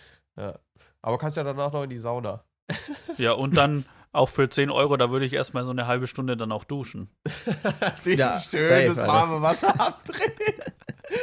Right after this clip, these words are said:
Speaker 1: Ich dusche hier, bis kalt wird. <laughs>
Speaker 2: Muss sich ja lohnen.
Speaker 1: Ich mach den ganzen Boiler leer,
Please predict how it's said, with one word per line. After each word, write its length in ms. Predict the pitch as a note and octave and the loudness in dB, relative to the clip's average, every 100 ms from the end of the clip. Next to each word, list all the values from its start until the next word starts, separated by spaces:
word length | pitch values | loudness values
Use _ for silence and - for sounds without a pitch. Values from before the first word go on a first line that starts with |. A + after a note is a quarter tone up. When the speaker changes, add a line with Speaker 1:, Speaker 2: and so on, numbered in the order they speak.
| B4 | -2
Speaker 1:
Ich 240 | E3+ D#3 - | -2 -4 -2
dusche 320 | F3+ F3 F3+ | 0 0 2
hier, 100 | D#3+ | 0
bis 260 | D3+ D3 - | 2 0 0
kalt 420 | - F#3+ G3 - | 0 2 2 0
wird. 280 | D#3 C3+ - - - - - | 0 0 -4 -20 -20 -20 -14
<laughs> 120 | - - D4 G4+ - - _ _ _ _ _ _ _ _ _ - D#4 D#3+ F3 | -8 -2 6 6 4 -12 _ _ _ _ _ _ _ _ _ -14 -8 -6 -2
Speaker 2:
Muss 140 | D3 C#3 | -2 0
sich 100 | C#3+ | 2
ja 120 | C3+ | 2
lohnen. 380 | B2+ E3 D3 B2+ - - | 4 4 2 0 -12 -8
Speaker 1:
Ich 140 | C#3+ | -6
mach 140 | D3+ D#3 | -2 -2
den 120 | D#3 | 0
ganzen 320 | D#3 D#3 C3+ | -2 -4 -8
Boiler 320 | C3+ D#3 D3+ B2 | -2 0 0 0
leer, 360 | A#2 A2+ G#2+ | -2 -2 -6